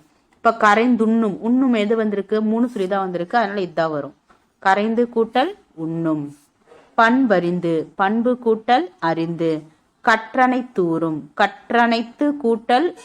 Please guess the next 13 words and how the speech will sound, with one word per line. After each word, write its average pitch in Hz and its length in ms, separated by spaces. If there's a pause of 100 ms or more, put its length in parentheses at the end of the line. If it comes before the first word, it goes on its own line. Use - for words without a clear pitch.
ஊறும். 190 440 (680)
கரைந்துண்ணும், 226 920 (100)
கரைந்து 233 500
கூட்டல் 240 500 (180)
உண்ணும். 180 500 (640)
எழுத்தென்ப, 226 840 (380)
எழுத்து 233 500
கூட்டல் 254 500 (160)
என்ப. 170 440 (640)
பேசும் 294 560
ஓவியங்கள், 175 800 (220)
ஓவியம். 180 500 (600)
கோட்டோவியம், 175 960